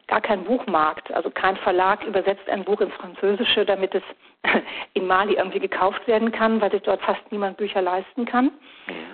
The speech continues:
Speaker 1: Und das Zweite ist natürlich, dass es eigentlich dann auf den französischen Buchmarkt müsste und die Franzosen wiederum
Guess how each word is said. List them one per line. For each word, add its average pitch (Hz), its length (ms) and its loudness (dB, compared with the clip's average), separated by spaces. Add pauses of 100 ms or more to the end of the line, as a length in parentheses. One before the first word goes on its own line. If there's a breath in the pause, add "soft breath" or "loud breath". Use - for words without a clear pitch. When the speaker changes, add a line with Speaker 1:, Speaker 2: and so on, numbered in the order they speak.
(140)
Speaker 1:
Und 196 100 0
das 196 100 2 (100)
Zweite 208 300 4
ist - 160 2
natürlich, 208 360 4
dass 208 140 2 (840 loud breath)
es 208 100 -2
eigentlich 202 280 2
dann 202 140 2
auf - 140 0
den 202 140 -2
französischen 233 580 0
Buchmarkt 220 420 2
müsste 208 380 2
und 196 220 0
die 208 60 -4
Franzosen 202 500 2
wiederum 190 580 4